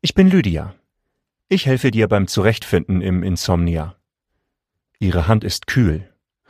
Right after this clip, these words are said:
und wir drücken einander viel zu lang die Hand. „Es ist ein Kostümabend zum Thema Volksglauben“, sagt Claudia etwas zu laut und rammt mir einen Ellenbogen in die Seite. „Lydia sorgt dafür,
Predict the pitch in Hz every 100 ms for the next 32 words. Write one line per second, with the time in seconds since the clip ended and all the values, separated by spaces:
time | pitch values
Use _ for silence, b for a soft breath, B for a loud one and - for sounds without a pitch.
0 | B - 123 127 110 120 120 104 107 107
1 | 107 98 139 117 - 110 92 80 78 80
2 | 85 - _ _ _ _ _ _ _ _
3 | _ _ _ _ _ _ - 143 - 170
4 | 123 160 - 135 - - 180 180 147 160
5 | 156 - 135 127 147 151 147 - - 170
6 | - - 117 87 85 80 - _ _ _
7 | _ _ _ 117 98 - - 104 95 110
8 | 90 113 - 107 - - 113 92 85 -
9 | b b b b 107 92 107 113 117 113
10 | 110 117 - 107 85 92 82 101 92 87
11 | 98 87 - - _ _ _ _ _ B
12 | B B 135 202 196 165 131 135 156 160
13 | - 98 113